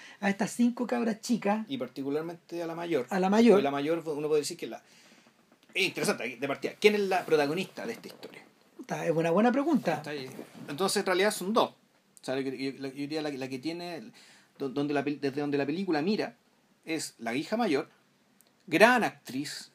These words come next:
Speaker 2: que es una actriz, una joven australiana muy bonita además, se llama Lily Sullivan, que lamentablemente no la he vuelto a ver, pero a mí me encanta el trabajo que hace en la película.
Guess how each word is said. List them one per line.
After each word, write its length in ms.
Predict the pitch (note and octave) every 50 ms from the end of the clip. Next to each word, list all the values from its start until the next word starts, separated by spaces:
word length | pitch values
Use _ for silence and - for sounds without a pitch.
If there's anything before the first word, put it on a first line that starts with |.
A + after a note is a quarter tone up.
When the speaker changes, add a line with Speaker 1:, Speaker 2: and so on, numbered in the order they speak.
| _ _ _
Speaker 2:
que 100 | - D3
es 40 | D3+
una 80 | D3+
actriz, 240 | D3 D3+ - E3+ D#3+ D#3+
una 200 | D3+ D3+ D3+ D3+
joven 220 | C#3+ - F3 E3+ E3
australiana 480 | E3 - - D#3 D3 F3 F#3+ F3 D#3 - C3
muy 240 | C#3 E3 G#3 A3
bonita 340 | F3+ F#3+ G3 G#3+ A#3+ - C#3+
además, 300 | C3 A2+ G#2+ C3 D#3 - - _ _
se 160 | - - C3+
llama 140 | B2 C3 C3+
Lily 200 | C#3+ D#3 E3+ D#3
Sullivan, 420 | - - G3+ F3+ D#3 C#3+ D#3 -
que 80 | - C#3+
lamentablemente 580 | C3+ C3 B2+ B2 E3 F3 F3+ F#3+ G3+ F#3+ - F#3
no 40 | E3
la 60 | D#3+
he 40 | D3+
vuelto 240 | E3+ F3 - - F3+
a 20 | D3+
ver, 120 | - - - _ _ _ _ _ _
pero 100 | - D#3
a 20 |
mí 20 | D3
me 60 | C3+
encanta 280 | A#2 - G#3 G#3 G3+ -
el 60 | G3+ -
trabajo 240 | - G3 F3 - B2
que 60 | A#2+
hace 120 | A#2+ -
en 40 | A#2
la 60 | A2+
película. 320 | A2+ A2+ A2 A#2 C3 -